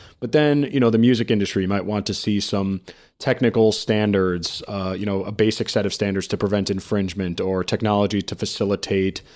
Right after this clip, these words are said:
uh, you know, getting rid of infringing content, or permanent bans on people who repeat offend. You know, like, if you keep going on YouTube and you keep posting,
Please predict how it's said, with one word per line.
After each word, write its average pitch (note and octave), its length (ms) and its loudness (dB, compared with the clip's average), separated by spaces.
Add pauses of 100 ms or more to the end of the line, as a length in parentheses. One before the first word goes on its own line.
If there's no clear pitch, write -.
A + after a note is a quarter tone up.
(280)
uh, F#2 480 0 (300)
you A#2 100 -4
know, F#2 160 -2
getting G#2 400 2
rid G2+ 120 4
of F#2+ 80 0
infringing G2 440 -2
content, G2 520 -2
or G2 440 2 (340)
permanent A#2+ 500 2
bans G#2 540 0
on G2 320 -2
people G#2+ 300 2
who G2+ 160 0
repeat G#2 420 0
offend. F2+ 400 -2
You F2+ 60 -4
know, F2+ 100 -4
like, F2+ 160 -4
if G2 100 -4
you G2+ 120 -2
keep G2+ 260 -2
going G2+ 300 2
on F#2+ 100 0
YouTube F#2+ 320 -2
and F#2 80 -2
you F#2 100 -4
keep G2+ 280 -6
posting, F2+ 520 -4